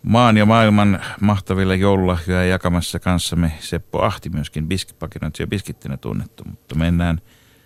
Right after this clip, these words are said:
mennään eteenpäin, tuota, ja kun opposition puolelle livahdettiin, niin, niin tota,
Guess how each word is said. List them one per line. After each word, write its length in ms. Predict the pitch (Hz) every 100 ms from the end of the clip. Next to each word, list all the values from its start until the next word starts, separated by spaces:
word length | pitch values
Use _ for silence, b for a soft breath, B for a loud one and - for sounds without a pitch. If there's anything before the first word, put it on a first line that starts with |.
| b b b
mennään 260 | 113 113 113
eteenpäin, 600 | 165 120 107 95 104 104
tuota, 400 | - 107 104 104
ja 120 | 104
kun 180 | 98 110
opposition 540 | 113 110 98 95 104 92
puolelle 420 | 104 98 98 80
livahdettiin, 920 | 90 104 107 98 90 85 - 90 87
niin, 240 | 90 90 85
niin 180 | 90 90
tota, 440 | 85 - 90 80